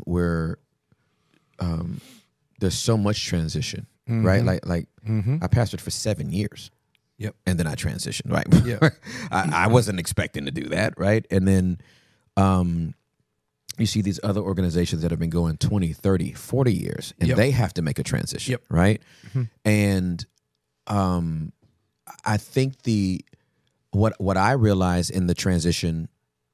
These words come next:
Speaker 1: of my own is that it takes an incredible amount of humility on both the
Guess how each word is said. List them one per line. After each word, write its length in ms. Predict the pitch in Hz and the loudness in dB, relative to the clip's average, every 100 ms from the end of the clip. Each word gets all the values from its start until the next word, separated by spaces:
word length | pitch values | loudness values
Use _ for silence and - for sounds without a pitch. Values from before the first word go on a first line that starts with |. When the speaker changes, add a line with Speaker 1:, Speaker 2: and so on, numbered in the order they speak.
| _ _ _ _ _ - _ _ _ - | _ _ _ _ _ -20 _ _ _ 2
Speaker 1:
of 380 | 92 80 - - - | 4 4 -2 -12 -2
my 240 | 87 80 | 2 4
own 280 | 85 82 - - _ _ _ _ _ _ _ - | 4 2 -2 -10 _ _ _ _ _ _ _ 0
is 260 | 98 95 87 | 2 4 2
that 340 | 92 87 82 _ _ _ _ - | 2 2 0 _ _ _ _ 0
it 300 | 117 131 - _ | 4 4 0 _
takes 600 | - - 87 82 - - - - | -4 0 2 2 -2 -10 -10 -4
an 160 | 92 90 | 0 0
incredible 1400 | 85 82 _ - - - 101 101 92 85 76 78 90 - _ | -2 -6 _ -10 -8 -2 2 4 4 0 0 -2 -6 -12 _
amount 760 | - 82 80 78 73 78 - - _ _ _ _ _ _ - | -2 0 0 0 0 -2 -8 -16 _ _ _ _ _ _ -2
of 220 | 82 78 | -2 0
humility 840 | - 92 80 80 78 78 - - - _ _ _ _ _ _ _ _ - | -4 -4 -2 0 0 -2 -4 -8 -12 _ _ _ _ _ _ _ _ 0
on 280 | 92 87 82 | 2 2 2
both 680 | 87 82 80 - - - - _ _ _ _ _ _ _ _ _ _ - | 4 4 2 -4 -14 -14 -20 _ _ _ _ _ _ _ _ _ _ -4
the 220 | 92 90 | -2 -2